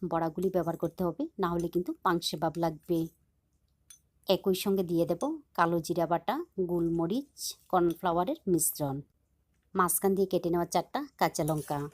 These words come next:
আর বাকি যা যা লাগবে তা আমি রান্নার শেষে ব্যবহার করব। তো ভিডিওটা দেখতে থাকো, না হলে কিন্তু বুঝতে পারবে না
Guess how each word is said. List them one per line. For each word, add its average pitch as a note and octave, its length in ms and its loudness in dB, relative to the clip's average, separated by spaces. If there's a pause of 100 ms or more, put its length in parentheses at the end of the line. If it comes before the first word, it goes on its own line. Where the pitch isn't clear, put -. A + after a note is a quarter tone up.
(760)
আর F3 120 4
বাকি E3+ 280 -2
যা E3+ 180 0
যা E3+ 140 -2
লাগবে E3+ 280 -4
তা F#3 120 -2
আমি E3+ 140 0
রান্নার E3+ 340 0
শেষে - 260 -4 (140)
ব্যবহার E3 300 0
করব। D#3+ 240 -2 (960)
তো A3 80 2
ভিডিওটা F3 440 2
দেখতে E3+ 280 -2
থাকো, F#3+ 240 -6
না F3+ 120 2
হলে F3 180 0
কিন্তু E3+ 220 -2
বুঝতে F3 320 -4
পারবে F3 280 -4
না G#3 100 -4